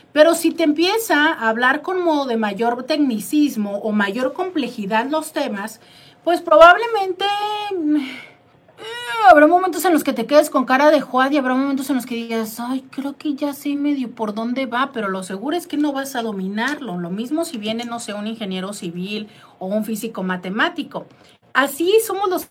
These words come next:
seres humanos. O sea, a ver, tú no te sientes mal por no entenderle a un físico matemático, ¿no? Como por qué nos sentimos mal en no entenderle a la otra persona. Muchas veces en las relaciones no se trata de entender, muchas veces se trata de aceptar.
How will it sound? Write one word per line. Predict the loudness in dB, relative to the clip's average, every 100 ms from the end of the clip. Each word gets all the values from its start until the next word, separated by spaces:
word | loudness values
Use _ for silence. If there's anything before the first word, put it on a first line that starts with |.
| -4
seres | -2 -2 0
humanos. | 0 0 0 -6 -8 -14 _ _ -8
O | -4
sea, | 0 4 4
a | 4
ver, | 0 -2 -4 -2
tú | -2
no | 0
te | -2
sientes | -2 -2 0
mal | 2 2 0
por | -4
no | -2
entenderle | -2 0 0 0 0
a |
un | 0
físico | -4 -4 -2
matemático, | -2 -4 -4 -4 -4 -6 -4
¿no? | -2 -4 -6 -20 -20 -12
Como | -2 0 0
por | 2 2 2
qué | 0 2 2
nos | 0 -2
sentimos | -4 -4 -2
mal | -2 0
en | 0
no | -2
entenderle | -2 -2 -2 -2
a |
la | 0 0
otra | -2 -4
persona. | -4 -6 -4 -4 -6 -10 _ _ _ _
Muchas | -2 0 2 4
veces | 2 2 -2
en | 0
las | 0 -2
relaciones | -4 -4 -4 -4 -4 -2 -2
no | -2
se | -4 -6
trata | -4 -2
de | -2
entender, | -4 -4 -4 -2 -4 -6 -12 _ _ _ _
muchas | -8 -4 -4
veces | -4 -6
se | -6
trata | -4 -4 -2
de | -2 -4
aceptar. | -6 -12 -12 -4 -4 -6